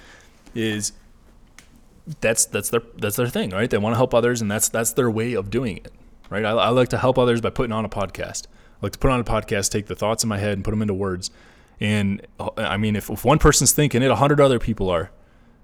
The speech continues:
That's, that's my thought process. So why not get my voice out there and help people realize, "Hey, you ain't crazy. This is the shit that's going on in my head." So I do it. So don't be afraid to do the same thing yourself with whatever's going on in your head. The shower thoughts that we have,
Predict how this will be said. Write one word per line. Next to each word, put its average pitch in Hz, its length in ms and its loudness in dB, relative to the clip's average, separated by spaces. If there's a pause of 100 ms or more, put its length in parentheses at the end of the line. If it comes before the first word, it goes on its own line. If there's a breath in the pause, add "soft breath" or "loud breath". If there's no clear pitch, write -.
That's, 110 220 0
that's - 220 2
my 123 160 2
thought 95 240 -2
process. 92 540 -4
So - 140 0
why 113 180 2
not 127 340 -2
get 131 160 6
my 123 180 0
voice 107 300 0
out 98 220 4
there 110 140 6
and 101 100 0
help 117 160 0
people 113 260 -2
realize, 104 360 2
"Hey, 117 80 0
you 113 200 2
ain't 117 180 -2
crazy. 98 400 0 (380 soft breath)
This 117 180 2
is 120 80 2
the 117 60 0
shit - 180 2
that's 110 100 -4
going 120 180 4
on 107 80 4
in 98 40 2
my 113 180 2
head." 90 320 -2 (180)
So - 120 0
I 101 60 2
do 127 180 2
it. - 140 0 (540)
So - 120 0
don't 139 120 6
be 143 80 4
afraid 135 280 2
to 107 80 2
do 107 220 2
the 117 100 0
same 131 360 2
thing 120 240 0
yourself 151 500 0
with 113 140 -2
whatever's 120 340 2
going 123 160 0
on 117 140 0
in 101 100 0
your 127 140 -2
head. 90 160 -4
The 90 80 -2
shower 131 320 4
thoughts 147 280 0
that 160 80 -2
we 160 120 2
have, 160 300 0